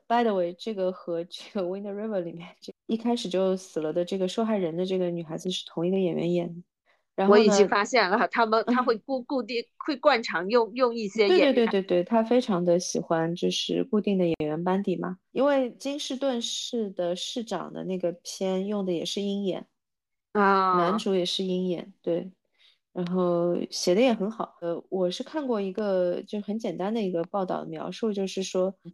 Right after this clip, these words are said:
Speaker 1: 当时就是他和这个鹰眼的这个演员合作完了，呃，Wind River 之后，就他跟他说，说我们要找机会再合作一次。然后呢，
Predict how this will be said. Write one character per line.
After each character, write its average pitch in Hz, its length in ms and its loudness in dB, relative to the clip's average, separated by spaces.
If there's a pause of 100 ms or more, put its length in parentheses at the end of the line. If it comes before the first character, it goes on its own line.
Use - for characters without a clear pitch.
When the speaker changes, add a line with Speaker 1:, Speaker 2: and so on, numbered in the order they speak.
Speaker 1:
当 240 240 0
时 170 240 -4
就 180 160 0
是 180 180 -2
他 185 300 -2
和 160 240 -4
这 185 160 -2
个 175 80 2
鹰 190 160 0
眼 180 180 0
的 151 120 -6
这 180 100 0
个 175 80 4
演 170 180 0
员 160 280 -2
合 170 180 -2
作 247 220 2
完 165 180 0
了， 185 340 -2 (500)
呃， 170 100 -8
Wind 180 280 0
River 196 280 2
之 220 140 -4
后， - 380 -2 (320)
就 - 140 -10
他 196 140 -6
跟 196 100 -2
他 202 100 0
说， 208 380 -2
说 190 220 -4
我 185 40 0
们 170 140 -2
要 185 100 0
找 175 200 -4
机 - 100 -10
会 196 140 -2
再 208 120 -4
合 170 200 -4
作 220 180 0
一 170 80 0
次。 - 380 -14 (520)
然 170 280 -2
后 226 300 -2
呢， 185 220 0